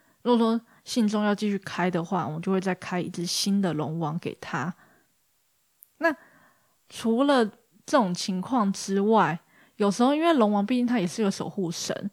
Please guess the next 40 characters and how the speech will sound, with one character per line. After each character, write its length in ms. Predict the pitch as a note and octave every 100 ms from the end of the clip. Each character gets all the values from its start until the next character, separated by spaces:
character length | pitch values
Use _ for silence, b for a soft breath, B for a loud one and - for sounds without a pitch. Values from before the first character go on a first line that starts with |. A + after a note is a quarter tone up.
| - -
那 80 |
有 100 | C#4
些 120 | F#3+ A3
信 240 | - A#3
众 160 | A3+ G#3+
他 120 | G#3
就 140 | G#3+
会 240 | A3+ G#3+ F#3+
自 240 | - B3
己 160 | F#3+ F3+
比 80 |
较 180 | E3 F3+
主 240 | G3 F3+ G3+
动， 220 | A3 F#3+
会 120 | G3 G3
再 200 | G3 F#3+
多 360 | G3+ F#3+ G3 - _ _ _ _ _ _
把 100 | -
他 100 | G#3
当 200 | A#3 B3
神 160 | B3 G3+
来 160 | F3+ F3+
拜 240 | - G#3
就 120 | G3
对 280 | G3 G3+ C3+
了 120 | E2
啦， 200 | A1 - - B B
就 140 | - A#3
是 240 | A#3+ A3+
三 280 | G#3 - A3
不 100 | A#3
五 80 | F3+
时 140 | F3
也 100 | E3
会 140 | F3 G#3+
拿 200 | F3+ E3+
一 60 |
些 200 | F#3 F#3+ F#3
贡 260 | - G3 D#3+
品 280 | - F#3+